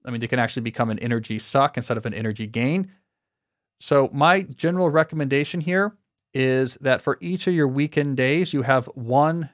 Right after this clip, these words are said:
major activity scheduled that happens at a certain time. This should probably be something that is, uh, high energy, meaningful, satisfying, a long hike, going to see a site that you really wanted to see,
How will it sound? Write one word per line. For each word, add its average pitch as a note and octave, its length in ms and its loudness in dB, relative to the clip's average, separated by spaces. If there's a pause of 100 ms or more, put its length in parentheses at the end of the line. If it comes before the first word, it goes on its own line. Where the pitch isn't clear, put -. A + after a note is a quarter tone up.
major C3+ 640 0
activity B2+ 640 -2
scheduled D#3 760 0
that C3 180 -2
happens C3+ 360 0
at C3 80 -2
a B2+ 100 0
certain C3+ 300 -4
time. D3+ 460 -2 (800)
This B2 120 -4
should A2+ 180 -6
probably C3 420 4
be B2+ 160 -4
something B2 440 -2
that A2+ 280 0
is, G#2+ 460 -6
uh, E2+ 400 -6 (440)
high A2 260 -2
energy, C#3+ 540 0
meaningful, B2+ 560 2
satisfying, B2 840 0
a - 100 -8
long G#2+ 360 -4
hike, C3+ 580 0 (600)
going A2+ 320 0
to G#2 80 -6
see B2 320 -4
a G#2+ 80 0
site C3+ 400 0
that A2+ 100 -8
you B2+ 140 -2
really B2+ 200 2
wanted B2 280 0
to A#2 80 -6
see, A#2 400 -4